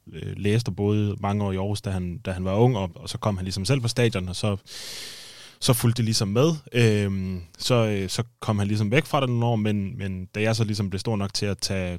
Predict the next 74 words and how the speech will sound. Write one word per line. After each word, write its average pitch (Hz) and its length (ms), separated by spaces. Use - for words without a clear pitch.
tage, 87 380
tage 95 140
med 101 100
på - 120
stadion, 120 340
så, 110 300
så 113 120
begyndte 101 280
han 101 80
ligesom 101 240
også 95 180
at - 40
gøre 95 120
det 92 60
igen, 90 220
fordi 95 140
det 90 160
skulle - 180
jeg 90 40
ligesom 95 260
også, 87 260
øh, 87 280
øh, 85 160
lære 92 600
at, - 20
at 85 60
opleve. 87 360
Og 85 60
jeg 104 140
kan 104 100
huske 110 180
ligesom 110 180
dig, 98 220
Ahmed, 95 240
altså 98 160
det 110 100
der 117 60
med 110 120
at 104 80
komme 104 240
derind 120 180
første 104 280
gang 98 260
og 104 100
se, 117 280
altså, 95 220
øh, - 80
jeg, 98 120
jeg, 87 120
jeg 113 100
tror 120 100
nærmest 107 200
ikke, 107 100
jeg 98 80
kunne 85 100
se 147 240
ned. 98 320
Jeg - 80
tror 110 100
ikke, 98 80
mine 90 140
øjne 104 140
var 101 80
udviklet 107 380
til, 104 80
at - 20
jeg 92 60
kunne 87 100
se 117 140
ned 101 140
i 98 40
den 92 80
anden 104 280
ende. 117 160